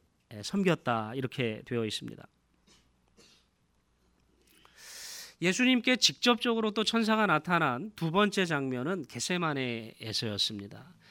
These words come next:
예수님은 이제 삼 년 반의 사역을 마치시고 이제, 에, 이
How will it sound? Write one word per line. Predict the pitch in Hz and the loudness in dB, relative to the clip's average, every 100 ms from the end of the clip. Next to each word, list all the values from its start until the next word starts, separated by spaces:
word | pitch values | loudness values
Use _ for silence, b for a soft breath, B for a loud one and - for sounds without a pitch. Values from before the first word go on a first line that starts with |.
| B B B 170 | B B B 0
예수님은 | 180 220 226 214 202 208 196 139 | 2 2 4 6 6 6 4 0
이제 | 165 156 180 185 | -4 -2 0 0
삼 | 220 | -2
년 | 233 233 | 0 0
반의 | 180 175 185 175 | 4 4 4 2
사역을 | 190 190 180 175 | 2 0 0 -2
마치시고 | 113 - 131 147 131 120 120 240 b b b b b | -4 -4 -2 -2 -2 -6 -6 -8 b b b b b
이제, | 143 170 175 156 - _ - | 0 4 4 4 -2 _ -8
에, | 131 123 113 107 76 - _ _ _ _ _ _ _ _ - | -6 -4 -6 -10 -16 -20 _ _ _ _ _ _ _ _ -10
이 | 120 113 107 107 110 | -6 -6 -8 -12 -16